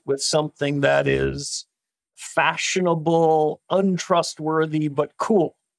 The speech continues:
I want to replace that with a system which is more trustworthy.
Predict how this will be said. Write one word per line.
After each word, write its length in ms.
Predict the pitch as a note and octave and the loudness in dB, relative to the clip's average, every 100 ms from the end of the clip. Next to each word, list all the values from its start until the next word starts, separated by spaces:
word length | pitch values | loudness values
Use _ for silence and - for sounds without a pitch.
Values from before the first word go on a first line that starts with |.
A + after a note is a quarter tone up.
| _ _ _ _ | _ _ _ _
I 80 | - | -2
want 220 | C#3+ D#3+ | 2 2
to 40 | E3 | 2
replace 560 | D#3 - F3 E3+ - | 0 -2 0 0 0
that 220 | - D#3+ D#3 | 0 0 2
with 180 | D#3 | -2
a 60 | C#3 | -2
system 720 | - - E3 - E3+ D#3+ D#3 | -4 -6 -6 -4 -2 -2 -2
which 320 | D3+ D3 C#3+ | -2 -2 -2
is 340 | D#3+ D#3 D3 - - | -4 -2 -4 -8 -4
more 460 | D3 E3+ G3+ G3+ | 0 4 4 2
trustworthy. 840 | - - C#3+ - - - - - | 0 -2 -2 -4 -10 -10 -12 -16